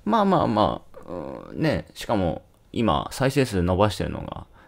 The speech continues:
山本太郎さんの令和新選組のやつですから、まあそこに対する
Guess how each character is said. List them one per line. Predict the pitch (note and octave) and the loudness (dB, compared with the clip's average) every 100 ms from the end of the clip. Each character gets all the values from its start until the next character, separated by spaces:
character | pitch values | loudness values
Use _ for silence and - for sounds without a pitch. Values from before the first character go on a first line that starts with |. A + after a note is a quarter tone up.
| - | -2
山 | G#2+ A2+ | 2 2
本 | |
太 | A#2 A2+ | 4 4
郎 | F#2+ | 4
さ | E2 - | 0 -4
ん | |
の | - - - - - - _ - | -6 -10 -14 -20 -20 -20 _ 2
令 | G#2 | 2
和 | D#2+ | 2
新 | - G2 | 0 -2
選 | F2 F#2 F2 | 0 -2 0
組 | F2+ E2+ | 0 0
の | F2 | 0
や | D2 | -2
つ | - | -4
で | B1 | -10
す | - | -8
か | - | -8
ら、 | G#1 - - - - _ - - - - - - - - | -6 -8 -10 -20 -20 _ -20 -20 -20 -20 -20 -18 -14 -4
ま | G2+ | 0
あ | |
そ | A#2+ | 0
こ | A#2 D#3 | 6 6
に | D3+ | 8
対 | D#3+ D3+ | 6 4
す | C3+ | 2
る | A#2 E2 | 0 0